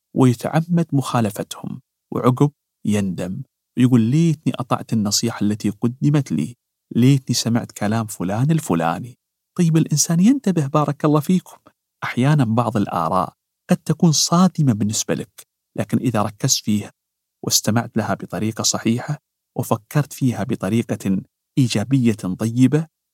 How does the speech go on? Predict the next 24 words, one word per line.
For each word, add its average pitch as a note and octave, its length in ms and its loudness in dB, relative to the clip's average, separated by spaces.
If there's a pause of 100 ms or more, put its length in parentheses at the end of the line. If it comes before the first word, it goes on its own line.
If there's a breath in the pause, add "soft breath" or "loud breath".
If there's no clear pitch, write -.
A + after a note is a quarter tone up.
يمكن D3 320 2
يتبين G#2+ 560 0
لك A2+ 200 -4
أن A#2+ 140 2
رأيك C#3+ 520 0
كان B2+ 240 0
خطأ، E3+ 380 0 (380)
وهذا D3+ 440 -2
الرأي D#3 420 0
الجديد D3+ 560 2 (380)
هو G#2 120 2
الصواب A#2 720 -2
بإذن - 380 -2
الله A2+ 280 0
عز - 280 -2
وجل. - 380 -8 (360)
المقصود D#3+ 520 4 (420)
أننا E3+ 300 4
نحرص - 400 -2
دائمًا A2 540 0
على D3 280 0 (120)
السؤال D#3+ 460 0
عن B2 180 2
الخير A2 460 -2